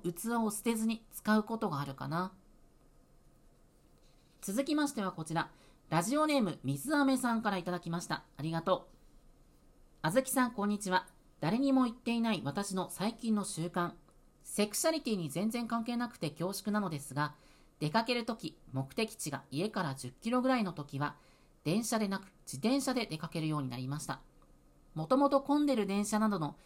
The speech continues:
人との距離が近い環境が苦手だったのですが、新型コロナでますます苦手になり、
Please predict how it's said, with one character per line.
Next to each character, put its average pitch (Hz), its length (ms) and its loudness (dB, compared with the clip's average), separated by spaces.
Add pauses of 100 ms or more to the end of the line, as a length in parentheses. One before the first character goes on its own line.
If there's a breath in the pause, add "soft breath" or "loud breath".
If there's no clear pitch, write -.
(120)
人 - 240 -2
と 262 160 4
の 226 120 4
距 226 120 0
離 208 140 2
が 139 100 -2
近 - 300 -2
い 220 80 -2
環 156 260 -4
境 156 240 -2
が 147 220 -4
苦 143 240 0
手 214 80 -2
だ 220 80 2
っ 220 100 -4
た 180 80 -4
の 139 100 -4
で 127 100 -10
す - 120 -12
が、 139 180 -4 (380 loud breath)
新 214 280 0
型 226 240 2
コ 247 100 0
ロ 240 100 2
ナ 226 80 2
で 151 220 -6
ま 123 100 -6
す - 140 -4
ま 277 120 4
す 214 140 -2
苦 151 240 -2
手 175 80 -4
に 175 100 -2
な 180 120 0
り、 - 180 -6